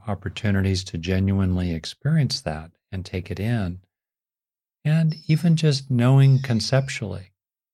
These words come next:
that some people, some beings in your past or in your present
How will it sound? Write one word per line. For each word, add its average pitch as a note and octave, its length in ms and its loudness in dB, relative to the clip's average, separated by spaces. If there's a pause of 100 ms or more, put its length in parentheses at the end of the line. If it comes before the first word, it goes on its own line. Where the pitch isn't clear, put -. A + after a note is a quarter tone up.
(360)
that G#2 180 -4 (420)
some D#3+ 400 2
people, D#3+ 600 0
some B2+ 280 -2
beings B2 680 -2 (580)
in G#2+ 100 -2
your F#2 140 0
past B2 640 -2
or G#2+ 160 2
in G2+ 80 2
your F#2 140 -2
present F#2+ 680 -4